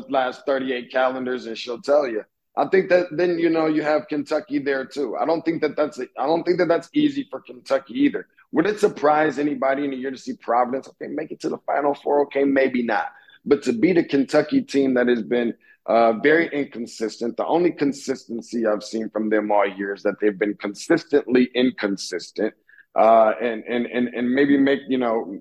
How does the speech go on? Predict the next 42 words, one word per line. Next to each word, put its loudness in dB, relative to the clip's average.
maybe 0
make 2
a -2
run 0
and, -2
and, -10
and -10
Providence 2
being 0
able 0
to 0
win -2
a -2
game -2
or -4
two. -4
Uh, -2
by 2
all 4
intents -8
and -14
purposes, -4
I, 2
I, -6
I -4
do 0
anticipate, -2
uh, 2
for -2
Ed -2
Cooley, 2
who 0
I -2
think -6
is -6
one -4
of -4
the -2
more 0
underrated 0
and -4
underappreciated -2